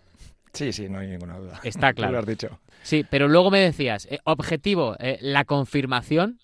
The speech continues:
Speaker 2: eh, de, de seguir un año más haciendo, eh, los deberes muy bien y el trabajo muy bien hecho, y la gente también se pregunta, "Oye, ¿y jugando tan bien al fútbol como el año pasado?" Porque el año pasado el Rayo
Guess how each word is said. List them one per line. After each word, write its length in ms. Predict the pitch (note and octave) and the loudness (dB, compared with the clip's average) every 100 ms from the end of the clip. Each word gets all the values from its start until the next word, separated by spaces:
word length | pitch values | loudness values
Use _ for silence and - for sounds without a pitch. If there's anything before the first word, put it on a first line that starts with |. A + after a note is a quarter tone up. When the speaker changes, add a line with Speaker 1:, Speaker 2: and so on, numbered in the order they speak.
| _ | _
Speaker 2:
eh, 240 | - A#2 A2+ | -6 -4 -4
de, 680 | G#2+ D#2+ A2 A2 A#2 A#2 A2 - - - | -6 -8 -6 -4 -2 -2 -6 -12 -20 -18
de 140 | A#2 A#2 | -6 -4
seguir 220 | B2 D3 | 0 0
un 80 | E3 | 0
año 160 | D#3+ | 0
más 140 | D3 C#3 | -2 -2
haciendo, 800 | C3+ C#3+ C#3+ C#3 C3+ C3 B2+ A2+ | -2 -2 -2 0 0 0 0 -2
eh, 140 | A#2 B2+ | -4 -2
los 160 | B2+ | -2
deberes 640 | B2+ C3 C3 B2 A#2+ A2+ | -2 -2 -2 -2 -2 -4
muy 160 | B2+ B2+ | -2 -2
bien 200 | B2+ F3+ | 0 -2
y 40 | |
el 80 | C#3 | -2
trabajo 320 | A2+ B2+ - | -2 -4 -2
muy 160 | C3+ C3 | -4 -2
bien 120 | C3 | -2
hecho, 280 | D#3+ - A3+ - - - _ | -4 -4 -6 -10 -20 -20 _
y 120 | - D#3 | -2 4
la 140 | D3 | 4
gente 320 | - D#3+ F#3 | 4 -2 0
también 240 | F3+ F3 F3+ | 0 0 0
se 120 | F3+ | -2
pregunta, 460 | D3 C3+ A#2 G#2 F#2+ | -2 -4 -4 -8 -4
"Oye, 320 | D3 D3 F2+ _ _ _ _ | -2 -2 -6 _ _ _ _
¿y 100 | C3+ | -6
jugando 500 | D3 B2+ A#2+ D#3 G#3 | -4 -2 -2 0 2
tan 280 | A3+ E3 | 4 4
bien 160 | C#3 D3 | 0 0
al 140 | C#3 | -2
fútbol 400 | A2 B2 A2 C#3 | -2 -4 -2 -4
como 180 | C3+ A#2+ | -2 -4
el 80 | A#2 | -4
año 140 | A#2 | -6
pasado?" 300 | G#2 G2 G2+ | -8 -6 -8
Porque 200 | B2 G#2+ | -6 -8
el 60 | A2 | -4
año 160 | A#2 C3+ | -4 -2
pasado 260 | C#3+ D3+ | -2 0
el 60 | C#3+ | 0
Rayo 420 | C#3 C#3+ D#3+ F#3 | 0 2 2 0